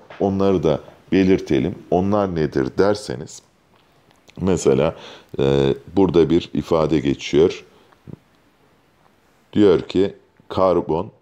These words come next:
oktetini, hidrojen dubletini tamamlar. Dublet kuralı atomların katman elektron dizilimini helyum soygazına benzetme isteğidir. Biz buna isim olarak dublet kuralı diyoruz ama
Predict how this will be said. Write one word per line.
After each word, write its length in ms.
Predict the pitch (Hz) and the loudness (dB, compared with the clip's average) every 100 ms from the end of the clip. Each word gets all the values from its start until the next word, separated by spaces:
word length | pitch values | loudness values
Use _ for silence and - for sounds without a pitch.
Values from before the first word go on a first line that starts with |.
| _ - | _ -2
oktetini, 760 | 85 - 101 95 98 92 98 - _ _ _ - | -2 0 -2 0 -2 -2 -4 -8 _ _ _ -2
hidrojen 640 | 104 82 76 67 78 92 104 - _ 90 | 0 4 4 4 0 -2 -4 -14 _ 0
dubletini 600 | 92 76 69 - 65 - | 2 2 0 -2 -6 -4
tamamlar. 640 | 65 60 60 60 87 - - - - - | -4 -4 -4 -2 -4 -4 -14 -20 -20 0
Dublet 460 | 123 117 101 80 - | 2 4 4 2 0
kuralı 360 | 80 71 85 - - _ _ | 0 0 0 -4 -12 _ _
atomların 680 | 95 101 110 101 98 90 85 - | -4 -2 -2 -2 -2 -4 -8 -6
katman 420 | 98 95 101 95 | -4 -4 -6 -4
elektron 600 | 87 85 76 76 76 69 | -2 -2 -2 -2 -2 0
dizilimini 600 | 87 82 76 62 64 90 - - _ | 0 0 0 0 -2 -4 -6 -16 _
helyum 420 | 113 107 92 76 | -2 -2 -2 -6
soygazına 720 | - 80 76 71 65 76 104 | -2 0 0 -2 -4 -4 -2
benzetme 640 | 87 87 82 87 78 85 76 | 0 0 2 0 0 -2 -2
isteğidir. 720 | 67 - 64 62 55 - - - - _ | -2 -4 0 0 0 -4 -6 -20 -20 _
Biz 220 | 127 110 85 | 0 2 2
buna 280 | 80 101 - - _ _ _ | 0 -2 -6 -18 _ _ _
isim 260 | 104 - 98 | -6 -2 -2
olarak 500 | 76 67 62 - - | 2 2 0 -4 -2
dublet 380 | 82 92 104 - | 0 2 2 0
kuralı 400 | 110 104 101 104 | 0 2 0 0
diyoruz 380 | 98 101 101 - | 0 0 -4 -6
ama 320 | 101 85 73 | -4 -2 -4